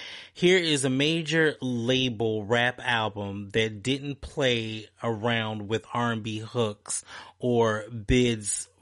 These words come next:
for radio ambi-, ambi-, ambiguity. Sorry, I couldn't say the word. Uh, Ludacris never got serious or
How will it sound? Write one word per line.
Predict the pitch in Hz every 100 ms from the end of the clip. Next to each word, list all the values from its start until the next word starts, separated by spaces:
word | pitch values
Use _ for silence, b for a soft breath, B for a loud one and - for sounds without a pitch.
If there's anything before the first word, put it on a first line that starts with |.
| -
for | 127 117 113 107
radio | 104 117 113 113 113 107 104 101 - B B _
ambi-, | 127 120 110 120 -
ambi-, | 127 120 120 120 - -
ambiguity. | 123 160 160 135 139 123 120 104 104 117 -
Sorry, | - 110 104 107
I | - -
couldn't | 107 113 107
say | 113
the | 104
word. | 101 98 B B B B
Uh, | - 123 117 117 113 117 - _ _ _ _ _ _ _ _ _
Ludacris | 127 143 170 170 160 127
never | 127 135 135
got | 120 120 110 104 117
serious | - - 143 135 123 110 104 104 - - b b b b _ _ _ _ _ -
or | 127 120 113 110 107 104 104